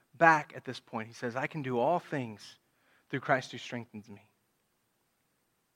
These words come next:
This is important when you realize that even as he's writing the, the letter to, to the Philippians, he's writing from jail. And this book, the, whose, which primary theme is joy,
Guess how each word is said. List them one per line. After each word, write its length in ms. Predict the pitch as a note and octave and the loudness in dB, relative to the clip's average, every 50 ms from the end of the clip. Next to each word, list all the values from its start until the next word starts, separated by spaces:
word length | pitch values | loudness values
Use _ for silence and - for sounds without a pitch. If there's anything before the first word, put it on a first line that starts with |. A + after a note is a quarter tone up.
| _ _ _ _ _ _ _ _ _ _ _ _ _ - | _ _ _ _ _ _ _ _ _ _ _ _ _ -4
This 180 | F3 F3+ D#3+ | -4 -2 2
is 60 | F#3 | 4
important 380 | G3 F#3+ E3 - G#3 B3 A3 F#3+ | 4 4 6 8 8 8 8 6
when 80 | F3+ E3+ | 4 2
you 220 | D#3+ D#3+ E3 - | 0 0 -2 -4
realize 400 | D#3+ E3 F#3 F#3 F3 E3 E3 D3 | 0 4 6 8 8 8 6 6
that 80 | C#3 D#3 | 4 2
even 180 | F#3 G#3 G#3+ G3+ | 2 2 2 2
as 100 | E3+ - | 0 0
he's 160 | F3+ E3 C#3 | -2 0 6
writing 320 | E3 F3 E3+ F3 F3+ E3+ D#3 | 8 8 8 8 6 4 4
the, 200 | D3+ D3 D3 - - | 4 4 4 4 2
the 80 | D3+ | 2
letter 400 | D3+ D#3 D#3+ E3 D#3+ D#3 D3 C#3 - - _ _ _ _ | 6 8 8 10 10 8 6 4 0 -8 _ _ _ _
to, 180 | - E3+ D#3+ D#3 D#3 - - _ | -2 -2 -2 -2 -2 -8 -20 _
to 120 | - - F#3 | -8 -6 -4
the 100 | D#3+ D3 | -4 -4
Philippians, 760 | - - D#3+ F3 E3 D3+ C3+ A#2+ A2+ A2 G#2+ - - - - - _ _ _ _ _ _ _ _ _ _ - | -4 -2 -4 -4 -2 -2 -4 -4 -4 -6 -8 -12 -14 -18 -20 -20 _ _ _ _ _ _ _ _ _ _ -10
he's 200 | - D3+ B2 D3 | -8 0 4 6
writing 240 | D#3 D#3+ D#3 C#3 | 6 6 4 2
from 180 | B2+ - B2 A2 | -2 -6 -8 -8
jail. 320 | G#2+ A#2+ A2+ G#2 - - - _ _ _ _ _ _ _ _ _ _ _ _ _ _ _ _ _ _ _ _ _ _ _ _ _ _ _ _ _ - - - - | -6 -6 -8 -8 -10 -16 -20 _ _ _ _ _ _ _ _ _ _ _ _ _ _ _ _ _ _ _ _ _ _ _ _ _ _ _ _ _ -20 -12 -6 -2
And 100 | C#3 D#3+ | 0 0
this 140 | F#3+ E3+ | 0 0
book, 360 | - D3 C#3 A3 A3+ - - - | 2 6 10 10 10 8 8 4
the, 120 | F#3 F3+ | 4 4
whose, 400 | G3+ - E3+ E3 E3 C3 - - - - - - - | 4 4 2 0 0 -2 -6 -12 -16 -20 -20 -20 -16
which 320 | - F3 F3+ D#3+ - - - - - | -10 -8 -8 -8 -8 -10 -18 -16 -2
primary 440 | - F3+ F3+ G3 G3 F#3 F3+ D#3+ | 4 4 6 6 6 2 0 0
theme 320 | C#3+ - F#3+ F#3+ F#3 F3+ D#3+ | -2 -2 -2 0 0 0 -2
is 160 | C#3+ B2 A#2 A#2 A#2 | -4 -6 -8 -12 -12
joy, 640 | - - E3 F#3+ G3 F#3 D#3 A#2 A2 A2 G#2+ G#2 | -6 0 2 4 6 6 4 2 0 -2 -6 -10